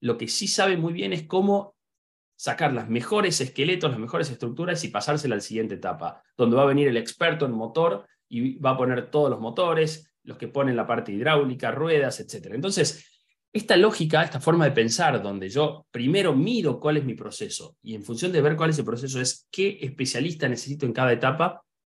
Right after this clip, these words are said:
me ayuda justamente a poder como distribuir los esfuerzos, analizarlos en equipo y ver cómo ese todo puede actuar más fuerte que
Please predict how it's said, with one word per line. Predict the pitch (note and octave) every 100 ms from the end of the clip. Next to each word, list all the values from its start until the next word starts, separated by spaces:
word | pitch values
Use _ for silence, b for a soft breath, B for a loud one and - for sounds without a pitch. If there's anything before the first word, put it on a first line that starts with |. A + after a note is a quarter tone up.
| -
me | A#2
ayuda | B2 E3+
justamente | D#3+ D#3 C#3 D3+ D#3 C#3
a | B2+ - - _ _ _ _ _ _
poder | - G#2+ B2+ C#3+
como | B2 A2 G2 F2 E2+ D#2 - _ _ _ _ _ _ _ _ _ _ _ _ _ _ -
distribuir | B2+ D#3+ - D3+ D3 E3 A3 D3+ G#2+
los | G#2+
esfuerzos, | A2 - E3 E3+ C3 A2 -
analizarlos | B2 B2 B2 C3 F3+ F3+ D#3+ D3
en | B2+
equipo | B2 C#3+ D3+ D#3 F#3+ - _
y | -
ver | A2+ B2+ -
cómo | D3+ D3 G2+ D2+ - _
ese | D#3 D#3 C3
todo | - F#3+ G3+ F3+
puede | D3 C#3
actuar | B2+ C3+
más | C3 C3
fuerte | - C3 C3+ D3
que | D3+ G#2+ B2+ -